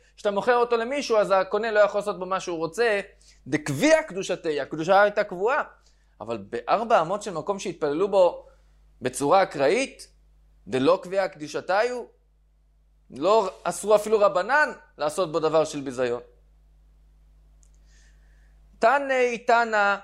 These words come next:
קמי דרב נחמן. חכם שהיה שונה ברייתות, שנה ברייתא לפני רב נחמן.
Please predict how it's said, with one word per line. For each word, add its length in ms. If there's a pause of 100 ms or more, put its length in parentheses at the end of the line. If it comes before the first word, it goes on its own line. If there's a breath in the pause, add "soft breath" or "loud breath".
(140)
קמי 340
דרב 300
נחמן. 380 (680)
חכם 380
שהיה 200
שונה 240
ברייתות, 800 (400 soft breath)
שנה 280
ברייתא 320
לפני 300
רב 120
נחמן. 380